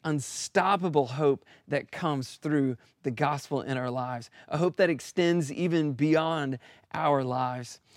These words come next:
And when we have that kind of hope, uh, we're walking in faith in Jesus, where we demonstrate the love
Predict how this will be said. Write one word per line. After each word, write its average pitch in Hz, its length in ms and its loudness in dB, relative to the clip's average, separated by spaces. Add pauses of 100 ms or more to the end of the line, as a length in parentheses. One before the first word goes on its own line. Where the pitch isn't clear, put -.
And 147 120 2
when 175 100 6
we 175 100 6
have 208 260 6
that 165 160 4
kind 147 200 0
of 127 80 -2
hope, 120 260 0 (280)
uh, 139 220 2
we're 151 140 4
walking 165 600 4 (260)
in 156 320 2 (160)
faith 196 400 4
in 165 240 2
Jesus, 135 480 2
where 147 100 0
we 143 100 4
demonstrate 170 760 4
the 139 100 0
love 151 460 2